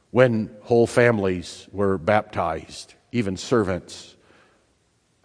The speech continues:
at the conversion of the head of the home. Those families surely had children and young ones who were baptized.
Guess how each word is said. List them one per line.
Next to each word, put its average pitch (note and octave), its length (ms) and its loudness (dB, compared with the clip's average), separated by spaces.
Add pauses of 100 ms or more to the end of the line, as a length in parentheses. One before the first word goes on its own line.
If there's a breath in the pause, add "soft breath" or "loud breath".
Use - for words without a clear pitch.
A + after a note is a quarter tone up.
(140)
at G2 120 -2
the - 80 -10
conversion G2+ 560 0
of F#2+ 80 -4
the F#2 80 -4
head G#2 180 -2
of G2+ 80 0
the F2 80 -6
home. F2 400 -4 (1400)
Those G#2+ 160 2
families G2 400 2
surely G2+ 420 2
had F#2+ 320 0 (400)
children F#2 440 2
and E2+ 140 -4
young G#2+ 240 2
ones F2 560 -4 (160)
who G2+ 100 0
were F#2 200 2
baptized. F2 1000 -4